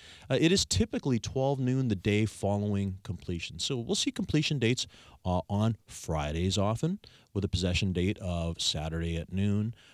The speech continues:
Or we'll see, uh, completion dates the last day of the month with, uh, possession again the day afterwards. It gets a little complicated when you look at things like holidays, for instance, uh, long weekends, if it's Easter holiday, if it's Christmas holiday.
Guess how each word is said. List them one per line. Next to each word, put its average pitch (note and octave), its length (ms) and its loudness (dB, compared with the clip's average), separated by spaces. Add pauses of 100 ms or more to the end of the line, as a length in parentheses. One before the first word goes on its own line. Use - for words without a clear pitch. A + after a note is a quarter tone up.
(160)
Or G#3+ 360 6
we'll D3+ 180 6
see, D3 440 4
uh, A#2 80 2
completion A#2+ 480 0
dates G#2+ 240 2
the F2 100 -4
last G2 420 0
day A#2 120 2
of B2 100 2
the B2+ 80 4
month E3+ 440 -2
with, F#2+ 380 0
uh, F#2 140 -2
possession F#2 560 -2
again F2 420 -4
the F2+ 80 -6
day E2 220 -4
afterwards. E2 540 -6
It C#3 40 0
gets A3+ 180 2
a - 20 0
little D#4 160 0
complicated C#3 640 0 (260)
when A#2+ 140 2
you A2+ 80 6
look C3 160 4
at - 100 -2
things A#2 260 0
like G#2 160 -2
holidays, E2 720 -2
for E2+ 200 -6
instance, - 520 -4
uh, E2 300 -4
long F2+ 300 2
weekends, C3 520 2
if E2+ 80 -2
it's - 220 -6
Easter G#2 320 2
holiday, G2+ 380 2
if E2 100 -2
it's - 80 -6
Christmas G2+ 400 0
holiday. F#2 440 0